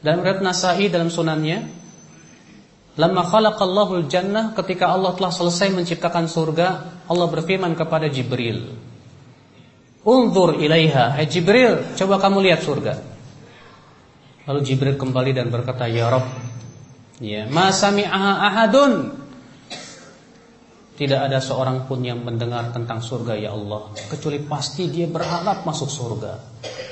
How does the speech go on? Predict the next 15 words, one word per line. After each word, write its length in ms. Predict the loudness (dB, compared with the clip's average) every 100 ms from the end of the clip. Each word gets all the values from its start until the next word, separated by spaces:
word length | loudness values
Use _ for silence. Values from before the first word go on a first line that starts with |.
| -18 -20 -20 -20 -20 -20 -20 -20 _ _ _ _
Kemudian 400 | -8 -2 -2 -2
Allah 240 | -2 -2 -2
mengelilingi 560 | -4 -4 -4 -4 -4
surga 400 | -4 -6 -4 -4
dengan 240 | -4 -6 -6
sesuatu 400 | -8 -8 -8 -8
yang 160 | -8 -6
berat. 240 | -8 -8 -10 -12 -16 -20 -20 -20 -20 -20 -20 _ -20 -12
Setelah 200 | -8 -4
itu 80 | -4
Allah 220 | -2 -4
berfirman 400 | -4 -6 -6 -6
lagi 240 | -6 -6 -6
kepada 240 | -4 -6
Jibril, 480 | -6 -8 -10 -10